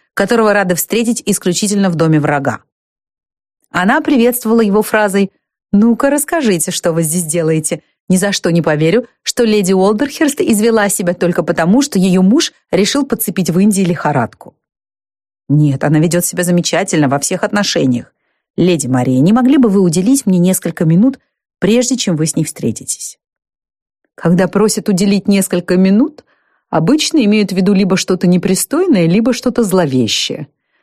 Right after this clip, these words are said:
«Давайте зайдем в столовую». И она прошла вперед, шурша шелковыми юбками и высоко вздернув брови. Она была склонна думать, что то, что ей предстоит услышать, было скорее зловещим, нежели непристойным.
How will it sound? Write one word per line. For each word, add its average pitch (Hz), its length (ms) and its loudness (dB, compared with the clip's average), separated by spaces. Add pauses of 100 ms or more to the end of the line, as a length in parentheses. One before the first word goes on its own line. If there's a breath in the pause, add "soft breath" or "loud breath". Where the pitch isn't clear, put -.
(180)
«Давайте 285 360 0
зайдем 156 300 0
в 120 60 -6
столовую». 131 600 -4 (760)
И - 80 -4
она 151 220 2
прошла 143 340 -4
вперед, 202 420 -2 (220)
шурша 190 460 -4
шелковыми 180 500 0
юбками 185 460 0
и 156 140 -4
высоко 160 380 -2
вздернув 156 500 -2
брови. 120 400 -8 (920)
Она 208 200 2
была 226 180 2
склонна 220 400 2
думать, 247 400 2 (280)
что - 200 -4
то, 262 180 -2
что 233 180 -2
ей 214 180 2
предстоит 202 460 -4
услышать, 226 460 -2
было 254 220 0
скорее 240 360 0
зловещим, 185 580 0
нежели 151 300 2
непристойным. 151 760 -2